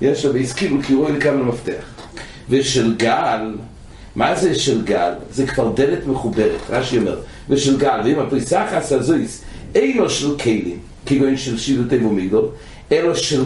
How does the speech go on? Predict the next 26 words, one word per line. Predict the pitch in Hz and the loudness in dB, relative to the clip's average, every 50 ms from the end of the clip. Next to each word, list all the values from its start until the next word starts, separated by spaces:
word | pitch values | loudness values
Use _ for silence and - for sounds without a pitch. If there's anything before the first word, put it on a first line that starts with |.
| 113 101 | 0 2
גל, | 120 117 110 104 104 104 110 113 - - - - - - - - | 2 2 2 2 0 -2 -2 -4 -8 -10 -14 -14 -16 -14 -6 -2
אומר | 110 110 113 104 101 | 0 2 2 2 2
רש"י, | 98 95 95 - - - - - - - - - - - - | 0 -2 -2 -4 -8 -10 -12 -12 -14 -14 -16 -16 -16 -10 -4
כמו | - - 156 185 202 202 170 131 143 139 | -2 0 2 4 4 4 2 0 -2 -2
טרוקי | - 175 208 220 208 - 180 160 123 | -4 -4 -4 -2 0 0 0 2 2
גלי, | 127 151 127 123 117 110 107 - | 2 2 2 2 0 0 -2 -4
כגון | 117 113 - 165 156 - | -2 0 2 2 2 2
דלתות | 127 113 110 - 151 165 - | 0 0 0 -2 -4 -4 -2
שערי | - - 127 117 135 147 | 0 0 0 0 0 0
חצר. | 139 123 110 107 - - 110 87 - - - - - - - - - - - | 0 0 -2 -2 0 0 0 0 -2 -4 -10 -14 -18 -16 -14 -14 -8 -2 0
אם | 180 233 240 | 2 2 4
המנעול | 233 202 180 180 185 190 185 | 2 2 2 2 4 4 4
הזה | 165 139 117 110 135 165 160 | 2 0 0 -2 0 0 2
הוא | 135 131 139 | 2 2 2
לא | 170 202 | 2 2
לסגור | 196 180 151 123 117 143 156 165 | 0 -2 -4 -2 0 2 2 2
איזושהי | 165 143 135 - - 135 120 - | 2 0 -2 -2 -2 -2 -2 0
תיבה | - 117 113 107 104 123 123 - - - - - - - - - | 2 2 2 4 4 2 2 2 0 -4 -8 -12 -18 -20 -20 -16
של, | - - - 117 110 107 107 - | -12 -6 -2 0 0 0 -2 -4
של | - - 120 - | -4 -4 -4 -2
פתירת | - - 120 107 98 - | -2 0 0 0 -2 -2
כלים, | - - - 139 147 117 92 90 - - - - - - - - - | -2 0 0 2 2 2 0 -4 -6 -12 -16 -18 -20 -20 -10 -2 0
אלא | 139 151 147 143 135 | 2 2 2 2 0
זה | - 139 139 131 | 2 2 2 4
מנעול | 127 127 131 131 131 - - 202 196 170 135 120 - - - - - - - - | 2 2 2 0 0 -2 0 0 2 2 2 0 -2 -6 -10 -14 -14 -14 -12 -8
של, | - - 156 135 127 123 | -2 0 2 2 2 0